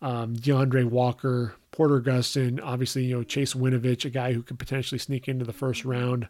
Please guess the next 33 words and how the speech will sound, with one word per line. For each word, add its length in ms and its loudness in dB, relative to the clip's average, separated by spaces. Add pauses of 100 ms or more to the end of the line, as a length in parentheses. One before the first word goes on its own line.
(120)
um, 320 -6
the 60 -8
way 180 0
that 140 -2
he's 160 0
been 160 -4
playing. 420 -4 (300)
To 100 -8
me, 160 2
he's 160 0
actually 300 -6
been 100 -6
outplaying, 800 -4
uh, 420 -6
you 160 -4
know, 60 -4
Rashawn 440 -2
Gary 340 2
there 280 -2
up 140 -8
front 360 -4
for 120 -8
the, 260 -6
for 140 -12
the 40 -4
Wolverines. 760 -2
And 100 -4
then 80 0
at 140 -2
inside 340 0
linebacker, 640 -4
Devin 320 0
White, 320 -6